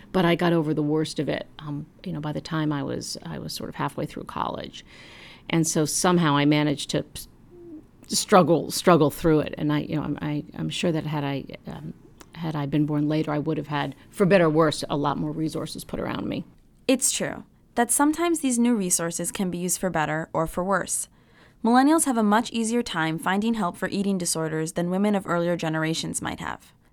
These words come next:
Speaker 2: But to build on President Spar's point about the internet's effect on young people, these new resources can cause pain as well. There are communities of young women online who encourage each other to become sicker and sicker,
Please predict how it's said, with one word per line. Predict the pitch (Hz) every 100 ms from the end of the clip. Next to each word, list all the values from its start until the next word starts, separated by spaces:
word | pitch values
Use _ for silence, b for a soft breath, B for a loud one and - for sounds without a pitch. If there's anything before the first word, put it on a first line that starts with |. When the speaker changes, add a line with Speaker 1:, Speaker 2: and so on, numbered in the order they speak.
| -
Speaker 2:
But | 220
to | 247
build | 220 277 311
on | 311
President | 240 220 240
Spar's | 240 220 214
point | - 185 160 -
about | 190 185
the | 190
internet's | 208 220 247 247
effect | 247 196 170 -
on | 180
young | 180 185
people, | 196 - 147 143 170 - b b b -
these | 226 233
new | 262
resources | 226 196 180 175 185 -
can | 202
cause | 196 170 165
pain | - 220 160
as | 151
well. | 175 156 - - _ b b b b b b b
There | 220
are | 226
communities | 220 240 269 302 320
of | 294
young | 220 220 233
women | 214 214
online | 202 180 156 170
who | 185 208
encourage | 208 - 254 240
each | 202 -
other | 156 160
to | -
become | 185 190 185
sicker | - - 220 156 -
and | 170
sicker, | - 185 - -